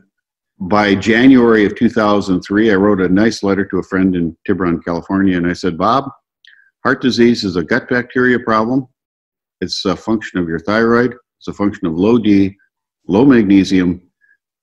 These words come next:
It's, it's your gut bacteria that, uh, dictate your, uh, your health." It's kinda interesting. January two thousand three, long before any of this. And I really emphasized carbs will kill you.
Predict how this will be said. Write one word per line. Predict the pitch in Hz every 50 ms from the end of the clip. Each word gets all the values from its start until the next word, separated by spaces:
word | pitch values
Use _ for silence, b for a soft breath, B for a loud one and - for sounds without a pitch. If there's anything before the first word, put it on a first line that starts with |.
| _ _ _ _ - 92
It's, | 95 - - - - _ _ _ -
it's | 95 98 98 -
your | 104 101
gut | 98 120 127 -
bacteria | - 98 90 - - - 98 95 98 98
that, | 95 98 101 101 101
uh, | 101 95 95
dictate | 87 85 110 104 107 - 110 104 -
your, | 85 101 104 104 104 104
uh, | 104 104 107 104 - _ _ -
your | - 98 101
health." | 117 139 147 - - - _ _ _ _ _ _ _ _ _ _ _ -
It's | 101 101 -
kinda | - - 113 110
interesting. | 107 110 120 117 95 85 - - 87 78 - _ -
January | - 113 107 117 120 113 110 101
two | 110 - 110
thousand | 101 107 104 104 92 - 101 98
three, | - 107 104 95
long | 85 85 92 104 104
before | 95 95 - - 98 98 95
any | 95 101 101
of | 87
this. | 85 85 - - - - _ b b b b b b b b _ _ -
And | 101 101 98 98
I | 98 101 98 95 101 101
really | 92 92 95 104 110 107 107 107
emphasized | 107 107 107 104 - - 95 90 87 - - -
carbs | - 101 95 95 87 -
will | 95 92 90
kill | - - - 98 95
you. | 90 85 80 78